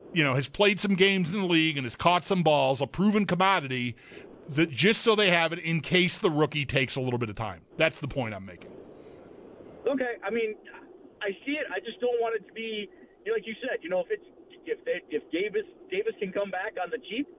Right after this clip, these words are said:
Speaker 2: then, you know, maybe that. I just don't want it to be one of these guys where you're gonna say, "Ah, let's throw fifteen million a year
Speaker 1: Yeah,
Speaker 2: at him."
Speaker 1: no, I, yeah, look, I, the news about the cap going up gets you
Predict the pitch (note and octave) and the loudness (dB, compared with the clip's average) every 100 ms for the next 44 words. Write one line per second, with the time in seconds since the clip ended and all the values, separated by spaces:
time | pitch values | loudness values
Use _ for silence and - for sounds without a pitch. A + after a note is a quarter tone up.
0 | - _ _ - E3 D#3 D3+ D3 - - | -20 _ _ -6 -2 -2 -2 -4 -12 -20
1 | - E3 E3+ D3 G#3+ F#3+ D#3 A3 F3 B2+ | -8 -2 0 0 -2 -4 -6 -4 -8 -8
2 | E3 G3 G#3 G3+ G3 F#3+ F#3 G3+ F#3+ F#3 | -8 -4 -2 -2 -2 -6 -8 -6 -6 -8
3 | E3+ F3+ G3+ F#3+ D#3+ D#3 D3+ E3 D#3 - | -10 -8 -6 -6 -4 -4 -4 -8 -8 -4
4 | E3 D#3 - - - A3 G#3 G#3+ - - | -2 -2 -6 -12 -8 -4 -2 -2 -4 -2
5 | A3 F#3+ A3+ - - G#3+ F#3 G#3+ G#3+ F#3 | -2 -2 -4 -6 -6 -4 -2 0 0 -2
6 | D#3+ G3 D#3 D#3+ B2+ B2+ B2+ E3 G#3 G3 | -4 0 2 4 2 0 -2 2 4 6
7 | F3 G3 A3 F#3+ D#3+ E3+ F3 G#3 G3+ - | 4 2 2 2 4 2 2 2 0 -2
8 | - - F#3 G3+ D4 A#3+ A#3+ A3+ F3+ F#3 | -18 0 2 6 6 6 4 4 2 4
9 | F#3 E3 F#3 F3+ F3 E3+ - - - C3+ | 4 2 -2 0 2 2 0 -18 -16 0
10 | C#3 G#3 - E3+ D#3 C#3+ | 4 4 2 2 2 0